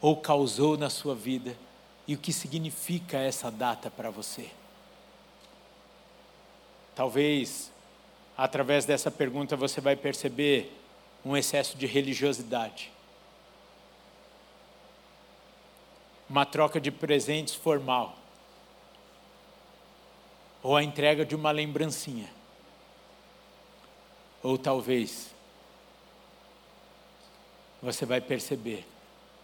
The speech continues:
que hoje é o dia que você verdadeiramente precisa ter um encontro real com Cristo, entregar todo o seu coração a Ele e receber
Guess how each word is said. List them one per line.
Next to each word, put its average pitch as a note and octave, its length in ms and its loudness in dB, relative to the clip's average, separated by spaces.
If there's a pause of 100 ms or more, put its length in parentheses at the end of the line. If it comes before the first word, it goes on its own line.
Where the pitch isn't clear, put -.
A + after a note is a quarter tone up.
(180)
que - 140 -6
hoje C3 280 0
é C#3 40 2
o C3 80 0
dia G#2+ 360 -10 (1160)
que - 80 -10
você B2+ 300 -4
verdadeiramente C3+ 920 0
precisa C3 680 -4 (720)
ter C3 180 0
um C3 60 -6
encontro B2+ 500 -6
real B2 280 2
com C3 220 -8
Cristo, - 460 -12 (560)
entregar B2 480 -4
todo C3+ 440 -2
o - 20 -10
seu C3+ 200 -6
coração C3 600 -8
a G2+ 60 -10
Ele F#2+ 120 -14 (1300)
e A#2+ 60 -8
receber B2 760 -2